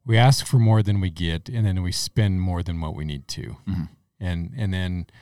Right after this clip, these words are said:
Speaker 1: all of a sudden when we have these debt payments and we have one or two s-, bad months, um, we're stressed to the max and we're trying to figure it out. Well,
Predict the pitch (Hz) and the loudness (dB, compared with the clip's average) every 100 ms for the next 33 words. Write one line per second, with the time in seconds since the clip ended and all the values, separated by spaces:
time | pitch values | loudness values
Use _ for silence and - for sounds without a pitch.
0 | _ _ 104 95 - 95 90 87 85 87 | _ _ -4 -2 -4 -6 -4 -6 -6 -6
1 | 82 82 80 104 90 - 95 87 85 85 | -6 -8 -4 -4 -4 -4 -4 -4 -6 -6
2 | 82 90 82 85 78 - - 90 80 - | -6 -4 -4 -6 -8 -18 -16 -12 -12 -10
3 | 90 - - - 87 87 90 85 85 - | -12 -12 -12 -8 -6 -4 -2 -2 -4 -6
4 | - _ _ _ _ _ 95 78 80 78 | -8 _ _ _ _ _ -6 -6 -6 -6
5 | - - 90 - 101 85 80 78 80 82 | -6 -2 -2 -2 -4 -4 -4 -2 -4 -6
6 | - 80 73 95 80 - 85 78 78 78 | -8 -8 -4 -4 -4 -6 -8 -6 -6 -4
7 | 73 71 92 80 78 - | -6 -6 -6 -4 -6 -8